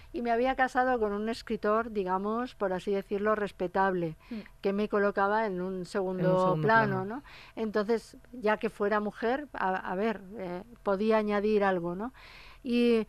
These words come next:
Speaker 1: me fui, asistí a su conferencia, yo, claro, de, asistía a la conferencia de mi desgracia. Entonces, <laughs> no sé si, no sabía si irme de allí llorando, riendo, qué hacer, ¿no? Pero me dio mucho que pensar,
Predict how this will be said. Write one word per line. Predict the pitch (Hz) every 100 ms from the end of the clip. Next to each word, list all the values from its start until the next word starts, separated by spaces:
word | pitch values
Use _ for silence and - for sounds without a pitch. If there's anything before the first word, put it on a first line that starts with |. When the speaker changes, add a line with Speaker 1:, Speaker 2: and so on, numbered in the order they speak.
| - - -
Speaker 1:
me | 220
fui, | 220 - 320 359 349
asistí | - 202 208 - 240
a | 240
su | 269
conferencia, | 233 214 220 269 277 254 254
yo, | 233 208
claro, | 233 254 247 180
de, | 180 - 202
asistía | - 202 202 - - 254 302 330 - - -
a | 226
la | 226
conferencia | 214 202 202 208 233 285
de | 277
mi | 240
desgracia. | 196 180 214 294 - 233 180 165 - - -
Entonces, | 233 240 254 311 311 -
<laughs> | 240 -
no | 262 277
sé | 320 330
si, | - 294 233
no | 262
sabía | 320 277 277 254
si | 254
irme | 247 262
de | 254
allí | 247 262
llorando, | 247 233 254 254 247 247 - 254 254
riendo, | 285 285 277 285 285 285 269
qué | 262
hacer, | 262 247 254 240
¿no? | 214 262 330 - - -
Pero | 240 240 233 233 233 233 220 - -
me | 247 226 220 226 233
dio | 262
mucho | 302 320 311
que | 240
pensar, | 196 185 170 180 165